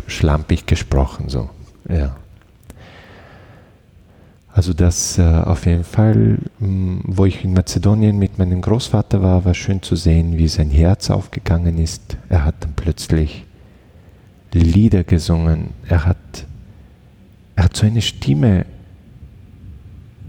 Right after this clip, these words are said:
gehabt, die in Sofia nie gezeigt hat.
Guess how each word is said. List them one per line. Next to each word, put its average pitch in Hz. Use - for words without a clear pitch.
gehabt, 85
die 87
in 82
Sofia -
nie 92
gezeigt -
hat. -